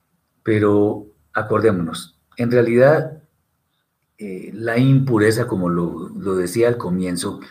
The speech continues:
de la explicación de esto, técnicamente la impureza no es pecado. Además, yo no estoy tocando eso porque quiero tocarlo y quiero comer. No, me estoy sometiendo a mis mayores que les gusta eso y que,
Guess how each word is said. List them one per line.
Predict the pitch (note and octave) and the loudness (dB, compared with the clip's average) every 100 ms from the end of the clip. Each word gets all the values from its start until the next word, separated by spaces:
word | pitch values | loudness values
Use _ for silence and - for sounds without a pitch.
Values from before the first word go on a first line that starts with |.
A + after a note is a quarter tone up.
| - - - | -20 -20 -16
de | - G#2 | -2 0
la | F#2+ | 0
explicación | - F#2+ F#2+ F2+ G2+ | -4 -8 -6 -4 -2
de | G#2 | -2
esto, | G2 A2 - - _ | -4 -6 -8 -16 _
técnicamente | C#3 C#3+ D#3 D3 A#2+ A2+ A2+ | 2 2 0 2 0 0 -4
la | G2+ | -4
impureza | G#2 A#2+ A#2+ B2 B2 | -4 -2 0 0 -2
no | F2+ | -4
es | - | -8
pecado. | G#2 - - - _ _ _ _ _ - - | -4 -4 -4 -10 _ _ _ _ _ -18 -12
Además, | A#2+ A#2 B2+ C3+ | -2 2 4 4
yo | D3+ | 4
no | D#3 | 4
estoy | D3 E3+ D#3 | 4 4 4
tocando | D#3 E3 D#3 C#3+ | 2 4 2 4
eso | C#3 C#3+ C#3 | 4 2 -2
porque | G#2+ G#2 | -4 -6
quiero | - A#3+ E3+ | 0 2 2
tocarlo | - - C3 D3 | 0 -2 -2 -2
y | C3+ | -4
quiero | C3 C#3 | -4 -2
comer. | A#2+ A2+ G2+ - _ - - _ | -2 -2 -4 -8 _ -20 -20 _
No, | A#2 C#3+ C#3+ - - _ _ _ _ _ _ - | -2 -2 -2 -10 -20 _ _ _ _ _ _ -12
me | A2+ | -8
estoy | A2 A#2+ A#2 | -4 -4 -2
sometiendo | C#3 A#2+ A2+ A2+ G#2+ G#2 B2 - _ _ _ _ - | -2 -2 -2 -4 -4 -4 -8 -8 _ _ _ _ -14
a | G2 | -8
mis | G#2 G2+ | -8 -4
mayores | B2+ A#2+ G#2+ A#2 A2 | -2 0 -2 -2 -6
que | - | -12
les | F2 F2 | -12 -12
gusta | F#2 F#2+ A2+ G2 | -14 -8 -4 -4
eso | G2+ A2 | -4 -8
y | G#2+ | -10
que, | F2 F2 | -12 -14